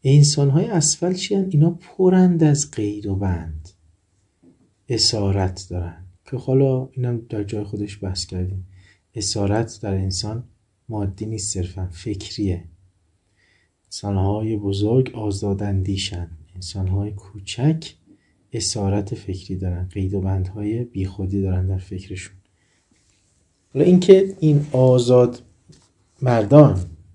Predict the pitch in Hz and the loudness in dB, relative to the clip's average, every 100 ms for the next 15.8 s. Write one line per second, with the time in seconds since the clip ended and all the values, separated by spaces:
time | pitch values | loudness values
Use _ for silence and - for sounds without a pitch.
0 | _ - 127 120 113 107 107 120 120 92 | _ -2 0 2 0 0 2 4 4 0
1 | 90 - - - 131 - 156 139 113 110 | -6 -16 -10 0 0 4 4 4 2 -2
2 | 123 110 107 117 104 110 131 135 131 139 | -4 -4 -6 -8 -8 -2 0 0 -2 -2
3 | 107 101 113 110 117 101 95 110 110 98 | -2 -2 -6 -6 -4 -4 -4 -8 -8 -8
4 | 104 101 107 - 120 104 92 92 92 95 | -8 -6 -6 -6 -8 -4 -2 0 -2 -4
5 | 95 92 95 104 120 139 120 123 127 127 | -8 -12 -10 -4 0 2 0 -2 0 0
6 | 113 104 101 - _ _ - _ - 110 | -2 -8 -16 -20 _ _ -20 _ -6 -4
7 | 107 101 104 107 98 - 98 98 95 92 | -2 -2 -2 -2 -4 -4 -4 -2 -2 -4
8 | 95 - - _ _ _ _ _ _ _ | -6 -10 -20 _ _ _ _ _ _ _
9 | _ _ _ _ _ _ _ _ _ _ | _ _ _ _ _ _ _ _ _ _
10 | _ _ _ _ _ _ _ _ 135 147 | _ _ _ _ _ _ _ _ 4 6
11 | 170 180 175 147 131 127 - 135 156 165 | 8 6 6 4 4 2 0 2 2 2
12 | 160 160 147 135 127 117 113 101 - 117 | 2 2 2 0 0 -4 -4 -4 -4 -4
13 | 117 113 113 110 107 107 - 107 107 104 | -6 -6 -8 -6 -4 -4 -6 -4 -2 -4
14 | - 143 104 92 - 104 98 98 101 98 | -2 0 2 0 -2 -2 -2 -2 -4 -4
15 | 101 95 104 101 107 120 127 | -2 -4 -4 -6 -4 -6 -8